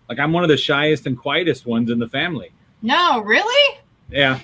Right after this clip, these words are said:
Speaker 2: <laughs>
Speaker 1: Thanksgiving was hell at our house to get a word in edgewise.
Speaker 2: Wow.
Speaker 1: Right? But again, the answer is humor. My dad used to own a, a gas station, and he used to have people that didn't need gas, didn't need their car worked on, that would go,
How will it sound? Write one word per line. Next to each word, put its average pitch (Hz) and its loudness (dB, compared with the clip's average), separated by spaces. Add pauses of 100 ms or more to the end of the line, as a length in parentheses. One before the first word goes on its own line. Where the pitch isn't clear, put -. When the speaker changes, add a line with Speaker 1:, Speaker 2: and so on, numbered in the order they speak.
(260)
Speaker 2:
<laughs> 277 -2
Speaker 1:
Thanksgiving 180 0
was 117 2
hell 127 0
at 113 0
our 120 2
house 104 -6
to 117 -8
get 110 -2
a 107 -4
word 110 0
in 110 -2
edgewise. 110 -4 (360)
Speaker 2:
Wow. 151 -2 (120)
Speaker 1:
Right? 123 -12 (120)
But 147 2
again, 156 2
the 160 6
answer 180 -2
is 175 0
humor. 190 -4
My 139 0
dad 165 -2
used 170 -6
to 143 -6
own 147 -4
a, 135 0 (200)
a 135 -4
gas 156 -2
station, 117 -6 (260)
and 143 -2
he 151 0
used 202 -2
to 190 -2
have 160 -2
people 170 -2
that 135 0
didn't 202 2
need 202 -4
gas, 147 -2
didn't 180 0
need 202 -2
their 180 0
car 170 2
worked 131 -2
on, 120 -2 (240)
that 139 0
would 131 0 (180)
go, 147 2